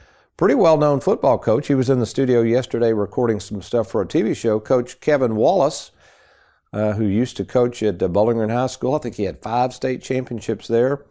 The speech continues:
And most recently, he took over the head coach job at Saint X High School. I think he's been there, he said, four years and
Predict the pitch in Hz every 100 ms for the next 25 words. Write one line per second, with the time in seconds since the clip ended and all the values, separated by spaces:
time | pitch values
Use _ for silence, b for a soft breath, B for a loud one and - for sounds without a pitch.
0 | b b b b 113 117 117 120 - 117
1 | 220 - 151 98 104 151 139 131 117 120
2 | 110 113 120 - 120 104 - 120 107 98
3 | - 127 113 107 - 123 120 - - 104
4 | 107 - 117 131 113 113 110 110 101 -
5 | 101 - 123 110 110 139 131 101 101 101
6 | 98